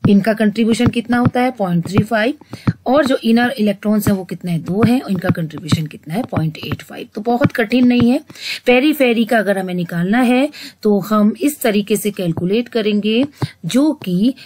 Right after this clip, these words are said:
कितना आएगा calculate होके। ए, ये जो value आएगी वो आएगी थ्री पॉइंट एट। ओके,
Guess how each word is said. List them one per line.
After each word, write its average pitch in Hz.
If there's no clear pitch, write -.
कितना 220
आएगा 170
calculate 165
होके। 175
ए, 208
ये 294
जो 208
value 220
आएगी 170
वो 233
आएगी 156
थ्री 254
पॉइंट 185
एट। -
ओके, 226